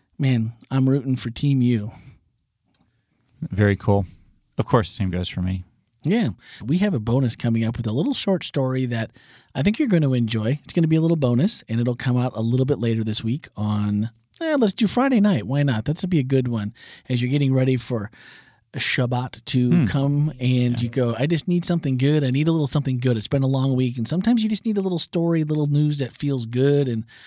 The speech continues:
Speaker 1: redemptive and hopeful of all things. Tune in for it then, 'cause that's when it's gonna come out. And 'cause there might not be a
Speaker 2: And
Speaker 1: good
Speaker 2: if you want
Speaker 1: place.
Speaker 2: a little bit of dad bragging too.
Speaker 1: A little bit of dad bragging, but I'll just say that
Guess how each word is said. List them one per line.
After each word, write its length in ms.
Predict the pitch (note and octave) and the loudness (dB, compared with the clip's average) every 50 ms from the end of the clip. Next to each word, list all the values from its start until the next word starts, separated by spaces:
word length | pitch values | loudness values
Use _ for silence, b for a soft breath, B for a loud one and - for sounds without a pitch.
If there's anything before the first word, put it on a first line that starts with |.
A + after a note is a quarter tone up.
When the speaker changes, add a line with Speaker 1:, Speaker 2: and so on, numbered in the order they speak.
| B B B B B | B B B B B
Speaker 1:
redemptive 800 | B2 B2 A#2+ A#2 C3+ C#3 C#3+ D3 C#3 - C#3 C3+ C3+ B2+ A#2+ - | -2 -2 0 0 2 2 2 0 0 0 0 2 0 0 -2 -2
and 140 | A#2 A2 A2 | -4 -4 -4
hopeful 640 | - - B2 C#3 E3+ - - F#3+ G3 A#3 B3 - _ - | -2 0 0 -2 -2 -2 -2 0 0 0 -2 -4 _ -4
of 120 | E3+ F3 | -2 0
all 160 | F#3 F#3+ G3 | 2 0 2
things. 440 | F#3+ G#3 G#3+ A3+ C4 C#4 - - - B B B B B B B B B B B - - | 2 2 2 4 2 2 -2 -6 -14 B B B B B B B B B B B -12 -6
Tune 180 | - - A3 A3 | 0 2 2 4
in 140 | G#3+ G#3+ F#3+ | 4 4 2
for 240 | - - F#3 F3+ F3 | 2 2 2 2 2
it 140 | D#3+ C#3+ D3+ | 2 0 0
then, 380 | F#3 G3+ E3+ A#2+ A#2 A2 A2+ - - | 0 2 2 2 0 -2 -4 -6 -4
'cause 140 | - B2 B2 | -4 -2 -2
that's 260 | C3+ C3+ C3+ - - | -2 -2 -4 -4 -2
when 100 | D3 C3+ | -2 -2
it's 140 | C3 A#2+ - | -2 -4 -6
gonna 180 | - C3 B2 A#2 | -6 -6 -6 -6
come 200 | - - B2+ B2+ | -4 -4 -2 -2
out. 180 | A#2+ A2 G#2 - _ _ - A#2+ | -2 -4 -6 -10 _ _ -6 -4
And 320 | B2 A#2+ A#2 A#2 A2+ A#2 - _ _ - - | 0 0 2 2 0 -2 -4 _ _ -8 -4
'cause 120 | C#3+ C3+ | -2 0
there 120 | D3 D#3 D#3+ | 2 2 2
might 100 | F3 F3 | 2 2
not 160 | F3+ E3 D#3 | 0 0 0
be 60 | D#3+ | 2
a 20 | |
Speaker 2:
And 60 | C#3+ C3+ | 2 2
Speaker 1:
good 60 | E3 | 4
Speaker 2:
if 60 | D#3+ | 4
you 80 | D3 C#3 | 4 4
want 100 | C3+ B2+ | 4 4
Speaker 1:
place. 40 | B2 | 4
Speaker 2:
a 40 | A#2+ | 2
little 140 | B2 A#2 | 2 2
bit 120 | A2 A#2 A2 | 2 2 0
of 80 | G#2 F#2 | 0 0
dad 240 | G#2+ G2 G2 F#2+ F#2 | 0 0 0 -2 -2
bragging 360 | F#2+ F#2+ F#2+ F#2+ F#2+ F#2+ F#2+ | -4 -4 -4 -4 -6 -8 -8
too. 240 | - - G2+ - - - - - B B B B B B B | -8 -8 -8 -10 -10 -14 -20 -20 B B B B B B B
Speaker 1:
A 60 | F#3 | 2
little 140 | A3 D4+ F#4+ | 2 2 4
bit 100 | G4 F4 | 4 2
of 80 | B3 E3 | 2 2
dad 240 | D3+ C#3 F3 G#3+ E3 | 2 2 0 0 0
bragging, 300 | C3 B2 B2+ B2 B2+ C3 | 0 0 0 0 0 0
but 100 | C3+ D#3 | 2 0
I'll 140 | G3+ D4 E4 | 0 0 0
just 200 | F4+ C#4 - - | 0 0 0 -2
say 200 | F#3 F3 F3 E3+ | -2 0 0 0
that 260 | D#3 D3 C#3 B2+ | 0 -2 -4 -4